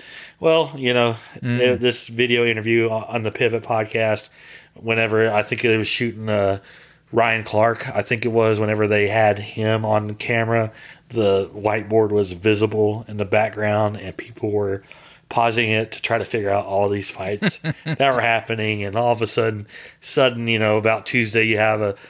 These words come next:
Speaker 1: list of fights leaked, you know, that are, that they're working on, you know, for these dates. And, I mean, you know, there was a lot of interesting stuff, and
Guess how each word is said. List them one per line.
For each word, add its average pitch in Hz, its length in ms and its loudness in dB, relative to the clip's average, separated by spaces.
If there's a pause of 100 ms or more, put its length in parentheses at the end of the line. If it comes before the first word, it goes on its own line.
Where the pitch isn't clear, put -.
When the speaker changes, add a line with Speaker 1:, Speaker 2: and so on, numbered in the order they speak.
(240)
Speaker 1:
list 131 340 2
of 120 120 2
fights 120 380 0
leaked, 117 540 -2
you 120 140 -2
know, 110 160 0
that 104 200 0
are, 110 160 -2
that 113 180 0
they're 113 120 2
working 113 340 0
on, 107 400 0
you 107 120 -8
know, 104 100 -4
for 107 280 -6
these 98 240 -10
dates. 104 400 -6
And, 98 140 -8 (360)
I - 60 -14
mean, 180 260 -2
you 156 80 2
know, 139 140 4
there 135 120 4
was 139 140 4
a 143 40 2
lot 147 220 4
of 123 120 -6
interesting 131 480 -4
stuff, 120 400 2
and 107 180 -4